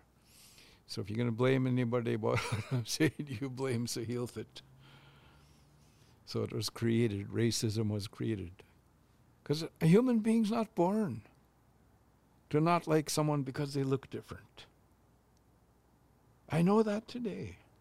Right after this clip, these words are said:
So those colonizers that come here, there's very few of them really, 'cause they're appointed by the king and queen.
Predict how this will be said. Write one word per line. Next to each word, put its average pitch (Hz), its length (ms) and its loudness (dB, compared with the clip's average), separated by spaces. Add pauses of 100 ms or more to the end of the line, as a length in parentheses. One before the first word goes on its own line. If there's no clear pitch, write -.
(3500)
So 160 180 4
those 165 200 6
colonizers 165 1300 0 (1000)
that 135 200 0
come 180 240 2
here, 123 320 0
there's 131 260 -2
very 160 280 2
few 180 300 0
of 135 60 0
them 113 200 0
really, 120 560 -2 (480)
'cause 113 160 -4
they're 120 160 6
appointed 117 600 0
by 117 160 -2
the 107 100 -8
king 135 260 0
and 107 180 -2
queen. 110 560 -6